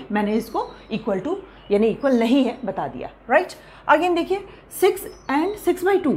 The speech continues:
भाई सिक्स यानी six by one हुआ और six by two यानी ये हुआ। अब जरा देखिए इसे cancel out करते हैं तो ये तो सिक्स आता है,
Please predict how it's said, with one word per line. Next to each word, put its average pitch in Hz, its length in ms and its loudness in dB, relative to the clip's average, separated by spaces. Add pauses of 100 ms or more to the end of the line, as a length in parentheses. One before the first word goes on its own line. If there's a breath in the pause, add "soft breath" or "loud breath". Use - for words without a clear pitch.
(120)
भाई 311 220 4
सिक्स 370 380 0
यानी 294 200 2
six - 260 -4
by 233 140 4
one 180 180 -2
हुआ 339 180 0 (380 loud breath)
और 370 60 2
six 381 500 0
by 269 160 2 (120)
two 285 80 8 (140)
यानी 190 240 0
ये 302 140 4
हुआ। 262 240 0 (100)
अब 240 120 2
जरा 269 180 0
देखिए 254 280 2
इसे 262 160 0
cancel 262 300 2
out 277 180 0
करते 269 220 0
हैं 277 100 2
तो 285 60 -2
ये 277 80 0
तो 285 120 0
सिक्स 311 240 -2
आता 262 220 -2
है, 262 160 -2